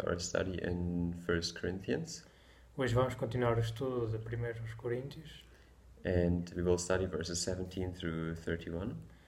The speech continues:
Speaker 2: E vamos começar nos, nos versículos dezassete a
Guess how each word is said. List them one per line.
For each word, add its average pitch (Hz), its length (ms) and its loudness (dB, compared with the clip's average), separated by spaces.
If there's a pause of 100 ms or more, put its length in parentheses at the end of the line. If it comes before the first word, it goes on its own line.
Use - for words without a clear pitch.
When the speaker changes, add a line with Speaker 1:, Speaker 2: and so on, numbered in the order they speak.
(720)
Speaker 2:
E 139 80 -6
vamos 123 240 2
começar 123 460 0
nos, 120 640 -6 (220)
nos 123 100 -6
versículos 113 720 -4 (180)
dezassete 135 640 0
a 113 480 2